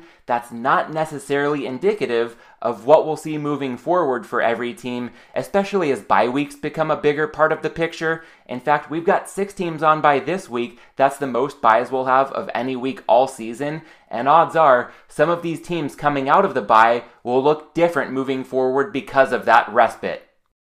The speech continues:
So this week's reminder, in the spirit of David Malinsky, applicable to betting as well as many other walks of life,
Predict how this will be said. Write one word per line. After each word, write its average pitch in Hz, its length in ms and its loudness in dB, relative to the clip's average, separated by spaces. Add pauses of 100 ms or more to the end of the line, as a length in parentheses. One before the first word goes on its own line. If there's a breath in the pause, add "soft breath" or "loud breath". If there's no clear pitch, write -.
(120)
So 147 160 -2
this 165 240 -2
week's 160 220 -6
reminder, 139 480 2
in 120 120 -4
the 110 60 -8
spirit 160 300 0
of 143 100 0
David 139 300 2
Malinsky, 127 680 -4 (180 loud breath)
applicable 156 560 0
to 143 100 -4
betting 131 520 2
as 107 180 -6
well 151 220 6
as 98 160 -4
many 165 420 0
other 156 240 4
walks 117 320 6
of 113 160 -4
life, 123 380 2